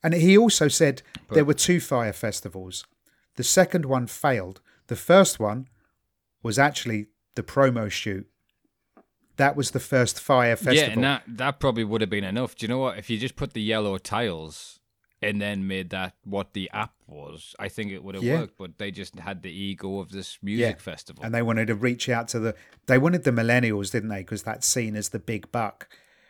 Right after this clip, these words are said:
Speaker 1: which is weird because the millennials are outnumbered
Speaker 2: I
Speaker 1: by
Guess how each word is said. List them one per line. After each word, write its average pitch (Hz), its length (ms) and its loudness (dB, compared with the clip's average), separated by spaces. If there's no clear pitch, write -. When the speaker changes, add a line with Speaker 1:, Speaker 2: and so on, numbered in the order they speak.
Speaker 1:
which 131 180 -2
is 135 140 0
weird 160 360 4
because 123 440 -2
the 127 80 -2
millennials 139 600 4
are 139 160 8
outnumbered 139 720 4
Speaker 2:
I - 60 -20
Speaker 1:
by 117 400 -2